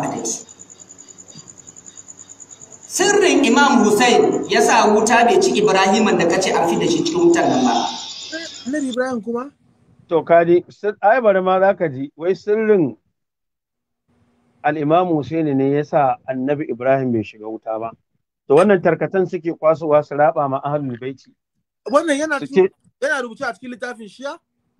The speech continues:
Speaker 3: A to, shi da ya magana, ai shi ka gayyato shi ya zo ya faɗi inda ya gan shi ai.
Speaker 2: To, gaskiya kan.
Speaker 3: Eh, amma dai ai kaga irin wannan tarkacen ne da wannan shirman aka kwaso sai mu ce a'a.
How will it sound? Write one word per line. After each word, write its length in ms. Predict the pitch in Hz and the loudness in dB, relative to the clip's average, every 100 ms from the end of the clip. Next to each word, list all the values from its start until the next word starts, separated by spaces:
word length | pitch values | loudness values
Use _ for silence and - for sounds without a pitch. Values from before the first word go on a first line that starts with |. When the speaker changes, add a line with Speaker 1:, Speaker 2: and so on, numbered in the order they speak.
| _ _ _ _ - | _ _ _ _ -4
Speaker 3:
A 140 | 220 269 | -2 2
to, 160 | 226 | 2
shi 240 | 185 240 277 | 0 -2 0
da 100 | 247 | 4
ya 120 | 240 | 4
magana, 360 | 240 202 220 208 | 4 2 2 2
ai 140 | 208 233 | 0 -2
shi 140 | 240 | -4
ka 180 | 254 226 | -2 0
gayyato 420 | 190 190 180 208 | 4 4 4 0
shi 100 | 165 | 0
ya 100 | 170 | -2
zo 60 | 160 | 0
ya 120 | 196 | 0
faɗi 240 | 175 175 175 | 0 -2 -2
inda 180 | 180 151 | 0 2
ya 80 | 139 | 2
gan 180 | 139 | 0
shi 100 | 139 | -4
ai. 120 | 127 104 _ _ _ _ - | -10 -16 _ _ _ _ -16
Speaker 2:
To, 340 | 302 254 302 _ _ | -14 -14 -16 _ _
gaskiya 440 | 214 214 220 202 | -20 -16 -10 -10
kan. 100 | - 98 _ _ _ _ _ 123 | -12 _ _ _ _ _ _ -20
Speaker 3:
Eh, 120 | 127 - | -12 -6
amma 300 | 131 165 196 | 0 2 4
dai 100 | 208 | 4
ai 200 | 208 208 | 4 4
kaga 260 | 208 202 214 | 2 2 2
irin 200 | 233 220 | 4 4
wannan 320 | 190 196 180 | 4 2 0
tarkacen 460 | 170 151 139 139 185 | -2 -6 -6 -10 -6
ne 160 | 175 175 | -2 2
da 80 | 156 | 2
wannan 240 | 170 170 | 2 -2
shirman 300 | 139 147 156 165 | -6 -6 -6 -4
aka 220 | 170 165 | -6 -6
kwaso 360 | - 160 156 170 | 0 0 0 -8
sai 140 | 175 | -6
mu 180 | 180 175 | 0 0
ce 160 | 170 170 | -2 -4
a'a. 360 | 147 151 123 | -2 0 -2